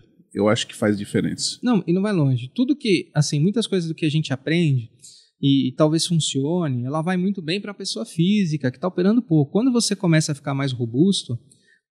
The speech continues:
Speaker 2: tudo, assim, noventa, noventa e cinco por cento do que você aprendeu não vai funcionar por causa da liquidez. Você não tem liquidez. Por exemplo,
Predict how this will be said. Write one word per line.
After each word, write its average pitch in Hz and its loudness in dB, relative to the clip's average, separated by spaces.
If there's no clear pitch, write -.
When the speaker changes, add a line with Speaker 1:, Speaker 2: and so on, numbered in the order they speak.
Speaker 2:
tudo, 123 4
assim, 131 -2
noventa, 160 2
noventa 160 -2
e 170 -2
cinco 160 -2
por - -12
cento 143 -2
do 127 -6
que 139 -8
você 139 0
aprendeu 143 -2
não 196 2
vai 175 -2
funcionar 165 -2
por 185 -6
causa 170 -6
da 165 -6
liquidez. 175 -4
Você 135 -10
não 143 6
tem 180 0
liquidez. 147 -4
Por 165 -2
exemplo, 127 0